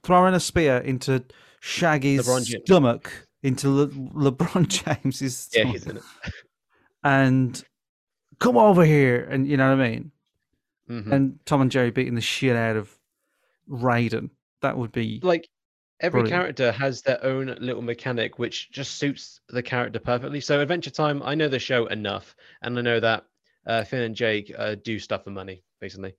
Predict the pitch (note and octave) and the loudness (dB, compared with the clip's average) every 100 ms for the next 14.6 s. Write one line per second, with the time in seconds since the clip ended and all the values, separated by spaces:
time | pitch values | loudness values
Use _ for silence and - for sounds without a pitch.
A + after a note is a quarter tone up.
0 | _ D#3+ D#3 G#2+ A2 G2 F#2+ F2 G2 G#2 | _ -2 -2 0 -2 -2 -8 -12 -12 -12
1 | - F#2+ G2+ _ - - C3+ A#2 A2+ - | -10 -12 -12 _ -20 -2 0 0 -2 0
2 | D#3+ D#3 D3 - - D#3 F#3+ G#3 - C3+ | 2 2 0 -12 -6 0 0 0 -10 -14
3 | - B2 B2+ A2 G#3 A3+ C3 - G#2+ A2 | -8 -4 -2 -2 -2 -4 -8 -6 -6 -4
4 | A#2+ A2+ - - D#3+ D#3+ C#3 - F3 A2 | -6 -6 -10 -6 -4 -4 -6 -2 -2 -2
5 | - - - A#2+ B2 A2 G2+ - A3+ F#2+ | -10 -20 -10 -8 -4 -4 -6 -6 -6 -6
6 | - - _ _ C3 A#2+ B2 C3+ C#3+ F#3 | -10 -20 _ _ -4 0 0 2 2 0
7 | C#3 G2+ - D3+ G#3+ E3+ G3+ D#3+ F3 F3 | 0 -4 -4 0 0 0 -4 -4 -6 -6
8 | D#3+ D3 C#3 C3 C3 C3+ D#3 A2 G#2 A2 | -4 -6 -6 -2 -2 -2 -6 -8 -12 -10
9 | A#2 D#3+ - C3+ C#3+ G#2+ G#2 - _ _ | -6 -6 -6 -6 -6 -8 -10 -18 _ _
10 | - - D3+ C#3+ B2+ B2+ - A#2+ A2+ E3+ | -18 -6 -6 -6 -8 -10 -10 -14 -10 -8
11 | G3 G#2+ F2+ - _ _ _ - E3+ F#3+ | -8 -8 -14 -18 _ _ _ 0 4 4
12 | D#3+ F3+ F3 D#3 G3 G3 B2+ A2+ B2 C3+ | 4 2 2 2 4 4 4 4 2 -2
13 | - D3 C3+ - C#3 C3+ - B2+ A#2 B2 | -4 -6 -6 -4 -2 -2 -2 -4 -4 -4
14 | C3+ A2 A#2 A#2+ A#2+ | -4 -6 -8 -8 -8